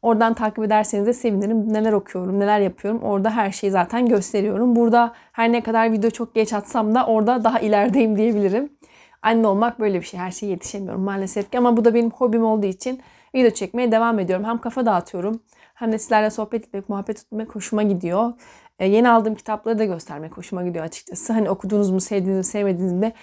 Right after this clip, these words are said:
Belki benim aldığım kitap size tavsiye niteliğinde de olabilir diye düşündüğüm için bu videoları çekmeye devam ediyorum açıkçası ve seviyorum da video çekmeyi de. Yani resmen kafam dağılıyor. Böyle bilmiyorum, farklı geliyor, iyi geliyor. O yüzden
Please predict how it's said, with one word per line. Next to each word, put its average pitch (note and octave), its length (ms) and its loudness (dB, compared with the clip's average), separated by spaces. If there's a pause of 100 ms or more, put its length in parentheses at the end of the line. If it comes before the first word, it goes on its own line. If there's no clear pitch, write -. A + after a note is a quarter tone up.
(180)
Belki A#3+ 240 6
benim A3+ 200 2
aldığım G#3+ 300 2
kitap G#3+ 300 -8
size A#3 120 -4
tavsiye G#3+ 400 -6
niteliğinde G#3 340 -2
de F#3 40 -2
olabilir F3 420 -6
diye F3 160 -6
düşündüğüm A#3+ 400 2
için C4+ 260 -4 (340)
bu C4 120 2
videoları G3 280 2
çekmeye B3 380 0
devam A#3+ 300 4
ediyorum F3 280 -2
açıkçası - 420 -10
ve C4+ 60 -2
seviyorum A3+ 500 2
da F3 40 0
video F3 180 -2
çekmeyi F#3 460 -8
de. C#4+ 180 -2 (540)
Yani B3+ 160 4
resmen C#4 360 0
kafam B3+ 380 2
dağılıyor. G#3 480 2
Böyle G#3+ 440 -2 (880)
bilmiyorum, G#3+ 460 4
farklı G#3+ 520 -2 (320)
geliyor, F#3 560 0
iyi A3+ 200 4
geliyor. F#3 360 0
O A3 120 2
yüzden A3+ 380 0